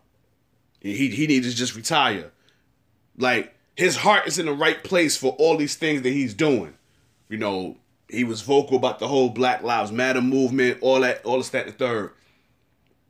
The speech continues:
So his, his, like, his heart is not on basketball right now. So he feels like,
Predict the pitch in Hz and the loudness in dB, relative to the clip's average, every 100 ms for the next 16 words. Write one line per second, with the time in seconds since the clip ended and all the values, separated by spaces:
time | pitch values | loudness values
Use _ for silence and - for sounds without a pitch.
0 | _ _ _ _ - 151 135 123 104 _ | _ _ _ _ 0 4 4 4 0 _
1 | _ _ _ - 185 147 - 165 170 120 | _ _ _ 0 0 0 -2 -2 0 0
2 | 123 165 151 - 143 156 - 131 123 147 | 0 2 0 2 4 4 2 -2 0 0
3 | 135 135 135 131 131 127 117 104 98 95 | 2 0 2 -2 -2 -4 -4 -4 -4 -6
4 | 95 - 98 156 143 - 156 143 135 123 | -10 -10 -8 -6 -6 2 4 4 2 0
5 | 113 | -2